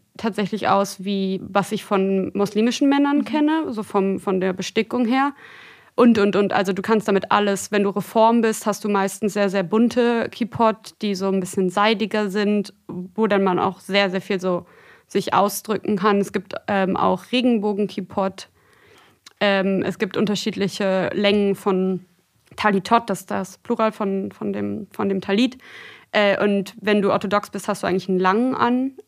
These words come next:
Speaker 1: und die Reformer haben so kürzere. Und dann gibt's auch nochmal so Frauentalitot,
Speaker 2: Mhm.
Speaker 1: weil es eigentlich traditionell, ich war immer so ein bisschen neidisch, auch als Kind, weil einfach alles so was fancy und irgendwie so bling bling und schick ist, haben irgendwie nur die Männer und die Jungs bekommen. Und das fand ich irgendwie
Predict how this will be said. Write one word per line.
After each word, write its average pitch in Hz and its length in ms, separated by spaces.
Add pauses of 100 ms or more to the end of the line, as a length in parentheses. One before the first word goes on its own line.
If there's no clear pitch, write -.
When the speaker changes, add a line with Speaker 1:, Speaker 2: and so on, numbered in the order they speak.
Speaker 1:
und 202 180
die 208 100
Reformer 202 720 (140)
haben 190 220
so 180 200 (120)
kürzere. 269 880 (720)
Und 202 420
dann 202 180
gibt's 190 180
auch 202 80
nochmal 190 240
so 180 100
Frauentalitot, 233 1700
Speaker 2:
Mhm. - 20
Speaker 1:
weil 208 140
es - 140
eigentlich 208 480 (580)
traditionell, 202 800 (400)
ich - 60
war 226 100
immer 226 180
so 208 60
ein 226 60
bisschen 214 200
neidisch, 208 320
auch 185 140
als 202 160
Kind, 214 280
weil 190 140
einfach 190 380
alles 202 340
so 196 160
was 196 320
fancy 196 480
und 185 160
irgendwie 190 240
so 185 100
bling 190 300
bling 196 160
und 190 180
schick 208 260
ist, 254 180
haben 190 160
irgendwie 190 240
nur 190 160
die 185 120
Männer 202 360
und 202 160
die 202 60
Jungs 202 260
bekommen. 269 440
Und 220 120
das - 60
fand 202 120
ich 160 60
irgendwie 196 420